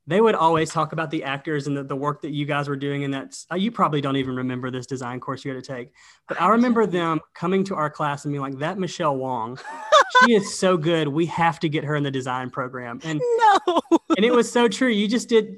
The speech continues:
Speaker 1: you produced such great work. It was incredible. It's like, "She doesn't need to be an actor. She needs to be a designer. We need to get her in here." Like, and so,
Speaker 2: <laughs>
Speaker 1: it's so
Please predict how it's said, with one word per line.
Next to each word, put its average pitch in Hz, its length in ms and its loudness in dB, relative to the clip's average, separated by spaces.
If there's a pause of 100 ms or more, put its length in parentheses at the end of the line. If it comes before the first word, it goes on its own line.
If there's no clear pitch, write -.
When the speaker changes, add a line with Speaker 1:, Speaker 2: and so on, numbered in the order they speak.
Speaker 1:
you 196 180 -6
produced 214 340 -2
such 185 220 -4
great 180 160 0
work. 175 280 0
It 160 40 -4
was 156 120 -2
incredible. 156 520 -2
It's 143 140 -6
like, 147 140 -6
"She - 180 -6
doesn't 214 200 0
need 180 120 -4
to 165 80 -8
be 151 80 -2
an 143 60 -4
actor. 170 260 -4
She 170 120 -10
needs 165 120 -6
to - 20 -8
be 156 80 -4
a - 20 -6
designer. 139 380 -4
We 139 60 -2
need 156 120 0
to 147 60 -4
get 139 140 -6
her 139 100 -4
in 131 80 -6
here." 139 260 -4
Like, - 220 -12
and 156 160 -8
so, 156 160 -4
Speaker 2:
<laughs> 381 280 0
Speaker 1:
it's - 360 -4
so - 60 -6